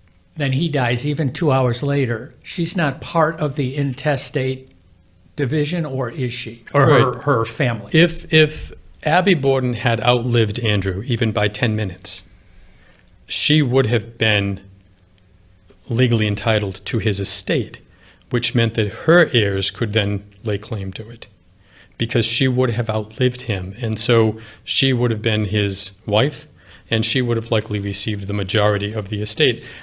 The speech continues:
Speaker 2: I certainly have never made a study of law at the period, but I, I can't imagine that Lizzie and Emma would have been cut out completely. They were his children.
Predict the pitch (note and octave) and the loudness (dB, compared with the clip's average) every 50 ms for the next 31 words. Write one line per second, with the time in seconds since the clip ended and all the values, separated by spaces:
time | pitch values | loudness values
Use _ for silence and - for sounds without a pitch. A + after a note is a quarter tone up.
0 | - - _ - - A#2+ B2 B2 A#2 A#2+ - D#3+ C#3+ C3 C3 B2 A#2 G#2+ G#2+ G#2+ | -20 -20 _ -6 -2 0 2 2 2 2 2 2 2 2 2 0 0 0 -2 -6
1 | - - - - - - - _ _ _ _ _ _ _ - - - A#2 G#2 A2 | -10 -16 -20 -20 -20 -20 -20 _ _ _ _ _ _ _ -8 -4 -2 0 2 2
2 | G#2+ G#2+ G#2+ G#2+ G#2 G2+ F#2 - - - G#2+ G#2+ G#2+ G2+ G2 G2+ G2+ G#2 G#2+ G#2+ | 2 2 2 2 2 0 0 -2 -2 -2 0 0 0 -2 -4 -2 -2 -2 -2 -2
3 | G#2 - G#2+ - C#3 D#3 F3 G3 G#3+ - - - - - - _ _ - B2+ B2 | -4 -6 -4 -2 0 0 0 0 0 -2 -6 -14 -20 -20 -20 _ _ 0 2 2
4 | B2 B2 - - - - A#2+ A#2 A#2 A2+ A2 G#2+ G#2 G#2 - - - - A#2 A2+ | 2 0 -6 -6 0 2 4 4 4 4 2 0 -4 -8 -14 -8 -4 -2 -2 0
5 | A2+ A2 A2+ B2 B2 - - - - - _ _ _ _ - - - - - - | -2 -2 -4 -6 -10 -12 -16 -20 -20 -20 _ _ _ _ -20 -20 -20 -20 -20 -20
6 | - - - D3 B2 A#2 A#2 A#2 A#2 A2+ A2+ A2 A2+ G#2+ G#2+ G#2 A#2 A2+ G#2 A2 | -8 -4 -2 -2 0 0 2 2 2 2 2 2 2 0 0 0 0 0 0 0
7 | G#2+ G#2+ G#2+ G#2 G2+ G2 G2+ G#2 G2 G2 G#2+ G2+ G2+ - - B2+ A2 G2+ G2 F#2+ | 0 0 0 0 0 -2 -2 -2 -2 -2 -2 -2 -2 0 0 2 2 2 0 -2
8 | - - - A2+ G#2+ - G3 G3 C3+ C3+ B2+ A#2+ A#2+ A#2 A2+ A2+ G2+ G2+ F#2 - | -6 -8 -8 -4 0 2 2 2 2 0 0 0 0 0 0 -2 -2 -4 -6 -4
9 | - - E3+ D#3 C3 - G2 E2+ F2+ | -2 2 2 2 2 0 -2 -6 -8